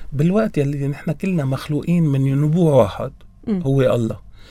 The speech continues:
Speaker 1: منشان هيك نحن مرتبطين ببعضنا، سعادتنا مرتبطة ببعضنا،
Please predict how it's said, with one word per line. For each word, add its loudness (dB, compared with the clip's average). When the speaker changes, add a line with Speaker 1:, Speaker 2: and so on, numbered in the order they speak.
Speaker 1:
منشان 2
هيك 2
نحن -2
مرتبطين -2
ببعضنا، -10
سعادتنا 0
مرتبطة -4
ببعضنا، -12